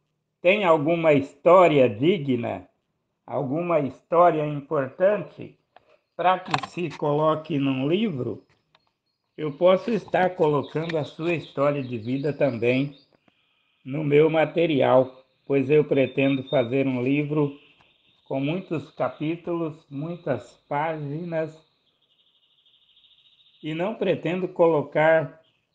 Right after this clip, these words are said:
todo o conteúdo da minha história. Dá pra dividir o meu livro com você. Então, se você tiver uma história de vida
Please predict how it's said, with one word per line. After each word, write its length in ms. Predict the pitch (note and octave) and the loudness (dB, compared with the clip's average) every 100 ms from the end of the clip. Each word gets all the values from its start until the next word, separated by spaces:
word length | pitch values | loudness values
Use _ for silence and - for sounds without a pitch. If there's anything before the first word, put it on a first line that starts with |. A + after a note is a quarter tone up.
| _ _ - - | _ _ -20 -8
todo 460 | F3 F#3+ D3+ D3+ C#3+ | -2 -2 -2 -2 -4
o 100 | C#3 | -2
conteúdo 920 | D3+ C#3+ D#3 C#3+ C#3+ E3 D#3 D#3+ D#3 - - | -4 -4 0 0 0 -2 -2 -6 -6 -16 -14
da 240 | C3 D3+ | -4 -2
minha 340 | C3+ C#3 D3 D3 | 0 0 0 -2
história. 640 | C3+ - - C3+ C3+ A#2 | -4 -6 2 4 4 0
Dá 220 | G#2 C#3 | -4 -4
pra 220 | D3+ E3+ D#3 | -4 -2 -2
dividir 640 | C#3+ D#3+ D#3+ C#3 A2+ D3 | -2 -8 -6 -8 -6 -4
o 40 | |
meu 240 | D3+ C#3+ B2+ | -2 -2 -2
livro 520 | B2 C3+ C#3 D3+ C#3+ C#3 _ _ _ _ _ _ _ | -2 -4 -4 -6 -6 -8 _ _ _ _ _ _ _
com 440 | D3+ D3+ D#3 D#3 - _ _ _ - | -4 -2 -2 -8 -18 _ _ _ -14
você. 720 | B2 C3+ C#3+ - - C#3 A#2+ | -6 -2 -2 -2 -10 -6 -6
Então, 440 | A2 E3+ A3 B3+ - _ _ - | -2 0 0 -2 -10 _ _ -16
se 60 | E3+ | -2
você 320 | E3 D#3+ E3 | -2 0 -4
tiver 280 | F#3+ D#3 D#3+ | -2 0 2
uma 220 | D#3 D3+ | 2 0
história 560 | C3+ - - D3+ D3 | -2 -4 4 4 4
de 220 | C#3 C3+ B2+ | 0 -2 -4
vida 680 | B2 C#3 C3 B2+ A#2+ G2+ | 0 0 2 0 0 -4